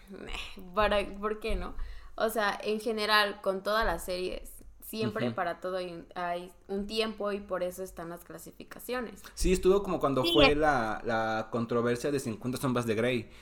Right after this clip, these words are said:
Speaker 2: O
Speaker 1: Ujú.
Speaker 2: sea, que chicas de
Speaker 3: Ah,
Speaker 2: catorce,
Speaker 3: sí.
Speaker 2: trece años lean los
Speaker 1: Exacto.
Speaker 2: libros y vean las películas cuando son películas muy
Speaker 3: Sí, que
Speaker 2: fuertes.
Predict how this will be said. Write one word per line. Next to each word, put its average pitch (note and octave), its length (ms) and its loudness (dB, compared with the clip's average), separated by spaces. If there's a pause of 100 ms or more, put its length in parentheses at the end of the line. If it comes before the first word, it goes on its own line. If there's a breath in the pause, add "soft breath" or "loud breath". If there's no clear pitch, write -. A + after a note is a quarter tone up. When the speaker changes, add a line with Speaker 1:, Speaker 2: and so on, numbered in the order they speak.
(160 soft breath)
Speaker 2:
O A#2 120 2
Speaker 1:
Ujú. A2+ 40 0
Speaker 2:
sea, A#2+ 300 2
que A#2 280 0
chicas D3+ 440 12
de F4 80 12
Speaker 3:
Ah, F4+ 60 12
Speaker 2:
catorce, C3 480 4
Speaker 3:
sí. E4 80 6
Speaker 2:
trece B2+ 300 2
años B2+ 380 2
lean A#2+ 300 6
los B2 120 2
Speaker 1:
Exacto. A#2 100 -2
Speaker 2:
libros A#2+ 400 2
y A#2+ 40 2
vean A2 240 0
las A#2+ 140 0
películas A#2 560 -4
cuando A2+ 220 -4
son A#2+ 160 -2
películas B2 500 -2
muy B2 240 2
Speaker 3:
Sí, C#4+ 80 0
que D#4 80 6
Speaker 2:
fuertes. - 640 0